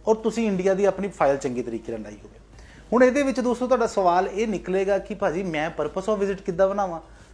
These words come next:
ਮੇਰੀ ਕੋਈ ਭੈਣ ਨਹੀਂ ਉੱਥੇ, ਮੇਰਾ ਕੋਈ ਭਰਾ ਨਹੀਂ ਉੱਥੇ, ਜਾਂ ਮੇਰਾ ਜੀ ਚਾਚੇ ਦਾ ਮੁੰਡਾ ਉੱਥੇ ਪੜ੍ਹਦਾ ਹੈ ਜੀ, ਵਰਕ ਵੀਜ਼ੇ 'ਤੇ ਆ ਗਿਆ ਹੁਣ ਜਾਂ ਉਹ ਸਟੂਡੈਂਟ ਵੀਜ਼ੇ 'ਤੇ ਹੈਗਾ।"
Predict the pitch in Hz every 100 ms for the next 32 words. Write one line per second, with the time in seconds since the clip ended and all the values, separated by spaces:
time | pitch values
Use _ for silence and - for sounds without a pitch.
0 | - 147 175 175 185 190 135 131 165 175
1 | 175 170 170 165 165 170 151 131 165 165
2 | - 170 147 147 170 165 170 170 180 185
3 | 170 - 190 185 160 147 165 170 175 175
4 | 143 151 175 175 175 - - - 131 151
5 | 175 175 165 170 170 143 151 156 160 160
6 | 160 151 - 147 165 165 160 160 151 135